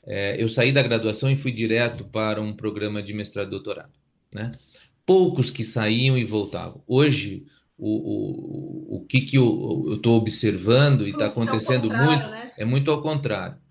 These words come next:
Speaker 1: Por N motivos, né? Por N mo-, N fatores aí. Fator de não ter bolsas para os alunos que saem. Antigamente tinha muita bolsa. É, o fator do mercado está muito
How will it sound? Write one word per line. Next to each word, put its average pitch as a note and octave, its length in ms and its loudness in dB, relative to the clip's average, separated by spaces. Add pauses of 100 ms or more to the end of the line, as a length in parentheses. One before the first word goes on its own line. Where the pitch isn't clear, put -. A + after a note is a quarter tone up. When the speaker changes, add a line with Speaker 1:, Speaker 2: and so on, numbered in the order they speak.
(140)
Speaker 1:
Por F3+ 140 0
N F#3 200 2
motivos, C#3 680 -6
né? G#2 180 -16 (320)
Por A#2+ 100 -8
N D#3 200 -4
mo-, D3 280 -8
N C#3+ 220 -4
fatores A#2+ 640 -6
aí. F2+ 240 -8
Fator C#3 320 -6
de C3+ 140 -4
não A#2 160 -8
ter A2+ 220 -10
bolsas A#2 1000 -6
para G#2 360 -4
os G2+ 160 -10
alunos A2 500 -6
que G2+ 100 -16
saem. A#2 500 -4
Antigamente C#3+ 500 0
tinha C#3 120 -2
muita B2+ 360 2
bolsa. F2 340 -12 (540)
É, G#2+ 520 0 (140)
o - 80 -10
fator C3+ 460 2
do C#3 100 2
mercado C3 440 2
está B2+ 220 -6
muito C3 480 -2